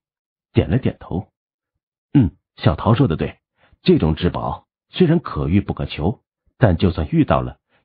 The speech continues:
也不是我们的财力能够购买的，真是可惜了。”他嘴上虽然这么说着，眼神却是阴沉不定。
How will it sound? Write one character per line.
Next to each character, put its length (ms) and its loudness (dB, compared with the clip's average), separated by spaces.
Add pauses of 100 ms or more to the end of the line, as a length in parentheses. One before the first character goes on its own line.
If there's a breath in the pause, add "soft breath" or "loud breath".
(100)
也 120 4
不 180 2
是 120 0
我 160 2
们 120 -2
的 80 -2
财 260 -8
力 140 4
能 140 0
够 100 0
购 140 -2
买 180 -6
的， 220 -14 (380)
真 160 0
是 120 -4
可 200 -10
惜 160 -12
了。” 180 -14 (840)
他 140 4
嘴 300 0
上 140 2
虽 160 2
然 200 4
这 120 0
么 100 0
说 280 0
着， 200 -6 (440)
眼 260 4
神 260 2
却 160 -4
是 120 -2
阴 240 0
沉 220 -6
不 120 -6
定。 180 -12